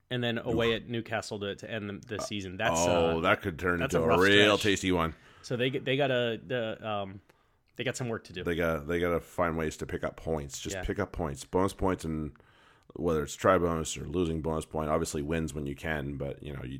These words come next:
Speaker 2: you have to find ways to pick up points, and that's what the experience does in this, in
Speaker 1: Yeah.
Speaker 2: this situation. So we'll
Speaker 1: And
Speaker 2: see what happens.
Speaker 1: And I'm heading over to, to Worcester now to see what they're
Speaker 2: They have a rough one. I don't remember what it is exactly, but I remember having my eyes
Speaker 1: I mean,
Speaker 2: bug
Speaker 1: is
Speaker 2: out
Speaker 1: there
Speaker 2: and go,
Speaker 1: really
Speaker 2: "Oh,
Speaker 1: an
Speaker 2: no."
Speaker 1: easy road to hoe on the, uh,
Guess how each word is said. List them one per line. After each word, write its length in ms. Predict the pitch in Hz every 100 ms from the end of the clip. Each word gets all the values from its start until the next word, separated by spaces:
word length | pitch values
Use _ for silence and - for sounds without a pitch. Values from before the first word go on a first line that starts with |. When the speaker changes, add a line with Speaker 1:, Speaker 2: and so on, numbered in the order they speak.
| 67
Speaker 2:
you 140 | 73 82
have 100 | 80
to 60 |
find 180 | - 76
ways 140 | 76 -
to 80 |
pick 180 | - 85
up 100 | 67
points, 300 | - 71 65
and 80 | 69
that's 180 | 69 -
what 220 | 76 67 - _ _ _
the 100 | 85
experience 540 | 76 - 78 71 67 -
does 420 | 73 69 65 -
in 120 | 73
this, 180 | 69 -
in 100 | -
Speaker 1:
Yeah. 80 | 95
Speaker 2:
this 160 | - - -
situation. 480 | - - 71 - -
So 80 | -
we'll 40 |
Speaker 1:
And 80 | 117
Speaker 2:
see 80 | 123
what 80 | 156
happens. 300 | 156 - -
Speaker 1:
And 80 | 117
I'm 80 | 107
heading 160 | 110
over 120 | 104 98
to, 200 | 95 98
to 120 | -
Worcester 360 | 104 101 - 101
now 280 | 95 95 95
to 60 |
see 180 | - -
what 180 | 98 -
they're 300 | 101 95 90 _ _ _ _ _ _ - - -
Speaker 2:
They 100 | 120
have 120 | 127
a 40 | 92
rough 240 | 87 -
one. 240 | 76 71 - _ _ _ -
I 60 |
don't 100 | 87
remember 200 | 90 82
what 140 | 85 87
it 60 |
is 120 | 87 78
exactly, 340 | 80 85 87
but 100 | 78
I 20 |
remember 360 | 78 80 80 80 - - - -
having 260 | 92 80
my 140 | 76 73
eyes 220 | 156 135
Speaker 1:
I 20 |
mean, 100 | 147
Speaker 2:
bug 60 | -
Speaker 1:
is 40 |
Speaker 2:
out 40 | 156
Speaker 1:
there 80 | 254
Speaker 2:
and 80 | 147
go, 40 |
Speaker 1:
really 180 | 147 143
Speaker 2:
"Oh, 20 |
Speaker 1:
an 60 | 113
Speaker 2:
no." 120 | 101
Speaker 1:
easy 260 | 139 131 120
road 240 | 113 117
to 80 | 110
hoe 340 | 113 113 110 - - -
on 160 | 131 113
the, 60 |
uh, 40 | 123